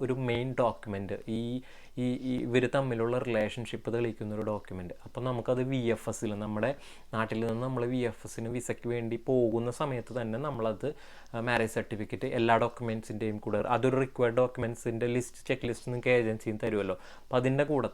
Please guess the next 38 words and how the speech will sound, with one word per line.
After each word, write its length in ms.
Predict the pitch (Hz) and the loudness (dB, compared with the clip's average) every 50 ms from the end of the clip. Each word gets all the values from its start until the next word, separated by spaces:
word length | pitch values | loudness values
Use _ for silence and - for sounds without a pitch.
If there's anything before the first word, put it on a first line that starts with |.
| - | -4
തന്നെ 180 | 98 95 98 113 | -6 -4 -4 -4
മാരേജ് 420 | 127 135 131 123 113 110 107 101 | -2 0 0 2 2 2 2 2
സർട്ടിഫിക്കറ്റ് 520 | - - 104 - 104 - 117 104 98 - 110 | 0 -4 -4 -4 -4 -2 -2 -2 -2 -4 -4
കൂടി 180 | 104 110 110 | -2 0 2
അവർ 200 | 113 117 113 113 | 2 2 2 0
ചോദിക്കുന്നുണ്ട് 680 | 110 - 135 123 113 - - 110 98 98 101 98 95 104 | -2 0 2 2 2 0 -2 -6 -6 -4 -4 -4 -4 -4
നിർബന്ധമായിട്ട്. 580 | 98 92 87 101 92 92 90 92 90 87 - 107 | -6 -6 -6 -10 -10 -10 -10 -10 -10 -8 -6 -6
ഓക്കെ, 220 | 110 - 147 135 - - - - | -2 -2 -2 -2 -2 -8 -12 -12
ഉത്തരം, 340 | 117 - 131 123 127 151 - - | -4 2 4 4 4 2 0 -8
ആ, 260 | 139 127 120 117 123 117 - - | -8 -6 -6 -6 -6 -8 -10 -2
ക്ലിയർ 220 | - 120 120 117 117 | 2 4 4 6 6
ആയി 160 | 117 113 117 | 6 6 4
എന്ന് 180 | 117 113 113 117 | 0 -2 -2 -4
വിചാരിക്കുന്നു. 460 | 120 117 104 92 90 - - - - - - - - - - | -2 -2 -2 -2 -4 -6 -12 -14 -14 -16 -18 -18 -12 2 4
സാംസൺ 320 | 147 143 139 - 156 147 127 | 4 4 6 4 2 2 4
തോമസ് 340 | 147 139 135 127 131 127 - - | 4 4 4 4 2 -2 -2 -2
എന്ന് 120 | 131 123 | 0 2
പറയുന്ന, 320 | 127 127 123 120 120 120 | 2 2 2 0 0 -2
ആ, 360 | 120 127 - - - 127 120 117 117 | -4 -4 -4 -6 -6 -2 -2 0 0
ഒരാൾ 280 | - 123 123 123 117 113 | 0 2 4 4 4 4
ചോദിക്കുന്ന, 560 | - 131 120 117 107 110 110 110 110 110 117 117 - | 4 4 4 4 4 2 0 0 0 -2 -4 -4 -2
ചോദിച്ചിരിക്കുന്നത്, 580 | 135 123 117 113 117 117 - 120 117 117 123 127 | 0 0 2 2 0 -2 -2 -2 -2 0 0 0
"ബ്രോ, 380 | 117 120 120 120 131 143 - - - - - - - 123 | 4 8 8 8 8 8 4 -2 -16 -18 -14 -2 8 8
abroad 440 | 123 123 120 127 135 135 135 139 147 143 - | 8 8 8 6 6 6 8 6 4 2 2
പി 160 | - 131 123 | 4 4 4
സി 200 | 120 - - 127 | 4 2 0 0
സി 200 | 117 - - - | 0 0 0 -2
mandatory 760 | 107 101 120 117 110 110 107 113 110 110 110 - 120 127 127 123 | 0 0 0 0 0 0 0 2 0 0 0 0 -2 -2 -2 0
ആണോ? 420 | 117 107 104 101 101 113 139 170 - - - - - 123 | 0 0 0 2 2 2 0 0 -2 -10 -18 -10 0 0
Because 440 | 123 - - 127 135 123 - 131 | 0 2 2 0 0 0 2 4
ഖത്തർ 260 | 127 120 - - 135 127 - | 2 4 4 0 -2 0 0
പി 140 | 135 123 113 | 0 0 0
സി 220 | - - 123 120 | 0 0 0 0
സി 200 | 120 - 127 123 | 0 0 -2 -2
so 220 | 123 - - 127 120 120 127 | -2 0 2 2 2 4 2
much 140 | 131 131 - - 120 | 0 -2 -4 -4 2
delay 280 | 123 120 113 113 117 117 | 2 4 6 6 6 4
for 280 | 113 - - 120 123 | 4 0 -2 -2 -2